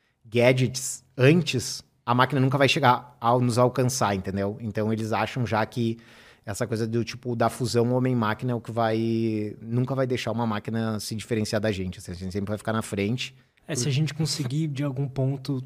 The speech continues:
Speaker 2: ter, tipo, um chat G P T dentro da
Speaker 1: Exatamente,
Speaker 2: gente, né?
Speaker 1: é, é.
Speaker 2: Verdade. Aí a gente vai
Speaker 1: É.
Speaker 2: ter a vantagem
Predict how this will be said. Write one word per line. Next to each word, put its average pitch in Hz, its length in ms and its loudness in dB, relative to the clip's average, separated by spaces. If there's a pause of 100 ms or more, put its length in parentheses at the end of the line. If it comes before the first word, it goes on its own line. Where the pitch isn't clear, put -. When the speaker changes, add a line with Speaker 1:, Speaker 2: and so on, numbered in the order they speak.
(140)
Speaker 2:
ter, 135 120 -4
tipo, - 280 -8
um 135 60 0
chat 131 360 -2
G 139 100 0
P 131 160 -2
T 135 280 -4
dentro 131 420 0
da 123 100 0
Speaker 1:
Exatamente, 123 520 4
Speaker 2:
gente, 127 60 4
né? 104 220 4 (160)
Speaker 1:
é, 110 120 0
é. 98 60 2
Speaker 2:
Verdade. 131 460 -2
Aí 135 160 2
a 135 140 2
gente 135 140 -2
vai 143 100 0
Speaker 1:
É. 117 60 2
Speaker 2:
ter 110 60 4
a - 20 4
vantagem 139 580 0